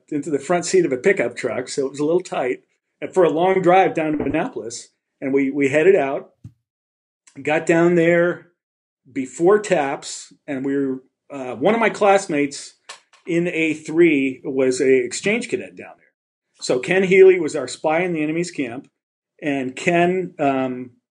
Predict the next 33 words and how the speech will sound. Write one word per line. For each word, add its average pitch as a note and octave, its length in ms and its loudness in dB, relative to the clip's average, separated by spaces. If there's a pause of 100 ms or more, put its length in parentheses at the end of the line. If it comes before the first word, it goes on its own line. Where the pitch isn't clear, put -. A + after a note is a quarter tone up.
(520)
Ken E3+ 560 0
was D3 200 -2
supposed E3+ 320 2
to D#3 60 -4
find D#3 280 0
out D3+ 180 4
the C#3 60 0
location C#3+ 560 2
of C3 100 -4
the C3+ 120 0
Navy C3 280 0
Goat D#3+ 220 -4
for - 220 -20
us. - 240 -20 (560)
And C3 220 -2
what D3+ 140 4
he E3 120 0
told D#3+ 280 2
us E3 120 -2
was, D3 340 4
is C#3 260 0
it's, C3+ 240 2 (200)
it's C3+ 220 -4
at C#3 240 -2
the E3+ 140 6
Naval D3+ 320 0
Academy D3+ 320 2
Dairy A3+ 200 4
Farm. - 220 -12 (1120)
Okay, C3+ 280 0
where's E3 240 2
that? D#3+ 320 2
Well, - 200 -18